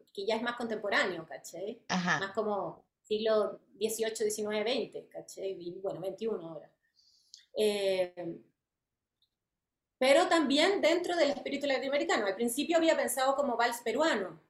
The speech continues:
Speaker 1: o como valsecito porteño, pero lo, yo lo quería llevar a una cosa más,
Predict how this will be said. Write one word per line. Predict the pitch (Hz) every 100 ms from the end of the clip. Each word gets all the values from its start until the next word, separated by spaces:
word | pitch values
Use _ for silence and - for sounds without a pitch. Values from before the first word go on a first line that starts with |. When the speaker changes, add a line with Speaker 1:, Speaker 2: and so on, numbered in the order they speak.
| _ -
Speaker 1:
o | 214
como | 214 214
valsecito | 214 208 220 226 240
porteño, | 226 226 285 262 180 170 - _ _ _ _ -
pero | 254 294 370 -
lo, | 262 254 226
yo | 226 269
lo | 294
quería | 285 294
llevar | 277 247 254 254 269
a | 254
una | 254 262 254
cosa | 269 269 269
más, | 254 254 247